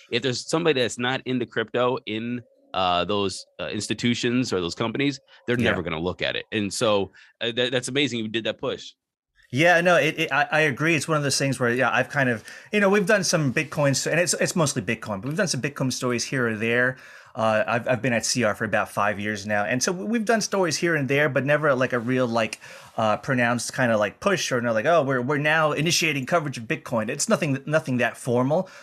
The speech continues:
Speaker 2: but I just kind of figured, you know, there's all these wallets out there, you know, the ads on the Super Bowl, like, this has reached some sort of, like, mainstream level of, of, uh, of, of whatever. I guess it's a thing. I don't know. But I'm like, "Hey, look, if, if this is, this has reached that level, why don't we,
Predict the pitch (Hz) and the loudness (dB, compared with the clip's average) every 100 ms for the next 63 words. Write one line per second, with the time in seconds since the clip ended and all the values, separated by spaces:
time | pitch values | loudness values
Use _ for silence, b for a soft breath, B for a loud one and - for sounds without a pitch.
0 | B - 151 170 151 165 139 160 175 151 | B 2 2 2 0 0 0 -2 0 2
1 | 143 156 160 147 131 107 120 127 120 123 | 2 2 2 2 -2 0 2 2 2 -2
2 | 117 120 123 107 95 113 131 113 101 - | 0 -2 0 -2 -2 0 0 -2 -6 -8
3 | 123 120 113 120 151 - 175 131 143 - | -4 -2 0 0 0 0 0 0 0 -2
4 | 143 139 120 107 - B B 120 120 127 | -4 -2 -2 -2 -4 B B -2 2 2
5 | 120 - 131 117 107 113 117 113 113 107 | 2 0 0 0 0 2 0 0 2 2
6 | 104 95 95 B B - 110 110 95 104 | 2 -2 -14 B B -4 2 2 2 2
7 | 98 98 101 110 98 117 113 110 120 123 | 4 2 2 0 0 0 2 2 2 2
8 | 113 131 120 113 107 131 127 135 135 135 | 2 0 -4 -6 -4 0 2 2 0 -2
9 | 120 123 107 113 131 147 B - 139 135 | 0 0 0 2 2 -2 B 0 2 4
10 | 143 190 196 175 208 - 135 175 - 202 | 2 2 2 0 0 -4 -2 0 0 0
11 | 151 180 - 147 156 156 - 131 107 120 | -2 -2 -2 0 -2 -2 2 2 2 0
12 | 123 135 110 127 135 120 127 131 123 120 | 0 -4 2 2 2 0 -2 -2 0 0
13 | 120 | -2